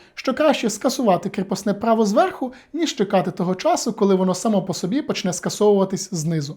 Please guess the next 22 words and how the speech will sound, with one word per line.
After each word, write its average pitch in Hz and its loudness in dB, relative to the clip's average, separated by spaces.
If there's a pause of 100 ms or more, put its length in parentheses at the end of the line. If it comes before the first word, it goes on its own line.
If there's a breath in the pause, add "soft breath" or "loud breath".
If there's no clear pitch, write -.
(120)
Тому 359 2
указом 196 4
від 175 -2
дев'ятнадцятого 196 2
лютого 196 0
тисяча 226 0
вісімсот 196 0
шістдесят 208 -2
першого 185 0
року 294 -2 (260 loud breath)
кріпацтво 208 0
в 175 -2
Російській 196 -4
імперії 233 0
було 185 0
скасоване. 156 -4 (480 loud breath)
Це 370 2
сталося 294 4
на 196 4
тринадцять 214 0
років 202 -2
пізніше, 196 0